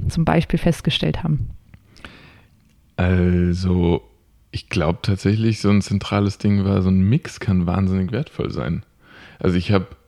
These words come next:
Speaker 2: bei jedem Ortswechsel mich auf was Neues gefreut, weil ich das Gefühl hatte, oh, wir haben jetzt hier richtig gute Zeit miteinander gehabt und jetzt kommt was Neues,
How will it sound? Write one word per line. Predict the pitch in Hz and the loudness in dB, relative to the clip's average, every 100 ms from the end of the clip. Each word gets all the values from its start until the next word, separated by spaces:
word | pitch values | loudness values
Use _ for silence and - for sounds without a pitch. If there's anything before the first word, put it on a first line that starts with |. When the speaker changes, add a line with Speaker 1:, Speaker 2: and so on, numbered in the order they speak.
| _ _ _ | _ _ _
Speaker 2:
bei | 101 | 0
jedem | 95 90 110 107 104 101 98 98 - _ _ _ _ - - | 2 2 2 2 2 2 2 -2 -8 _ _ _ _ -20 -12
Ortswechsel | - 107 120 - - 95 - - 101 110 117 - _ | -4 -2 -2 -6 -2 -2 -2 -6 -2 0 0 -4 _
mich | 101 98 87 - | 0 0 0 -6
auf | - 95 - | -4 -4 -2
was | 92 - | -4 -2
Neues | 98 107 92 - | 0 2 0 -4
gefreut, | 90 - 80 92 104 - - | -12 -10 -8 -2 -4 -4 -10
weil | - 95 | -2 -2
ich | 87 | -2
das | - - | -8 -18
Gefühl | - 98 92 | -4 0 0
hatte, | 92 - | 0 -2
oh, | 92 | -2
wir | 92 | -2
haben | 95 | -2
jetzt | 95 - | -4 -4
hier | - 101 | -2 -2
richtig | 104 - - - - _ - - _ | -2 -6 -14 -14 -20 _ -20 -20 _
gute | - 98 98 | -6 -6 -6
Zeit | - 110 | -4 -4
miteinander | 98 107 95 92 92 90 | -4 -4 -2 0 0 -2
gehabt | 92 92 127 - - _ - - - _ _ | -2 -2 -2 -6 -20 _ -20 -20 -20 _ _
und | 104 95 95 | 2 4 4
jetzt | 90 - | 2 0
kommt | 98 92 | -2 -2
was | 92 - | -2 -2
Neues, | 92 90 95 127 - | 0 2 2 0 -6